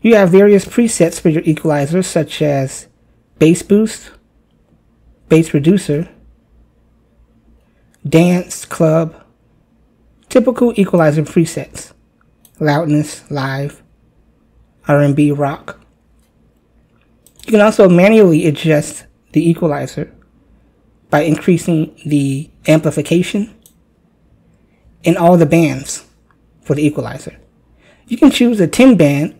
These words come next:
or a fifteen band, which gives you even more control.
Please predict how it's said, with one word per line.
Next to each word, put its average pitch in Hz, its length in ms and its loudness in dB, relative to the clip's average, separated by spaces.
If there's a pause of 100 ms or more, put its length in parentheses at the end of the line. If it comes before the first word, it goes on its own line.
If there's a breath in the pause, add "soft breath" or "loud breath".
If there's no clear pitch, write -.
or 165 180 0
a 147 80 2
fifteen 208 560 2
band, 135 340 -8 (840)
which - 140 -18
gives 160 200 0
you 160 220 0
even 151 280 0
more 147 380 -4 (100)
control. 139 460 -10